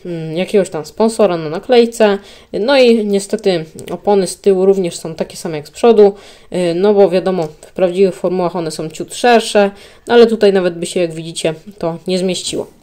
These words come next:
Jeszcze takie czerwone światełko, y, no i co ciekawe, mamy tutaj bardzo, bardzo,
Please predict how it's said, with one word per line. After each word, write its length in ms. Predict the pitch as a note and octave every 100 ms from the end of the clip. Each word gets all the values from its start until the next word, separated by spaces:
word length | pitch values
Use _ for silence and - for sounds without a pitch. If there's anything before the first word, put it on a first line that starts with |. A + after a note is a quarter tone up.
| _ _ _ _ _ _ - _ -
Jeszcze 240 | A#3 A3
takie 240 | F#3+ - D#3
czerwone 400 | F3 D#3+ D3+ F#3
światełko, 720 | - B3+ B3 A#3 A#3 G#3+ A3 - - - -
y, 180 | F3+ F3
no 200 | G#3+ D4
i 100 | B3+
co 100 | A3
ciekawe, 420 | G#3+ - G#3+ G#3
mamy 240 | G3+ G3
tutaj 220 | F#3+ F3+ E3
bardzo, 480 | G3+ A#3 G3 G3 F#3+ - _ - - _ G3+
bardzo, 440 | A3+ G3+ G#3+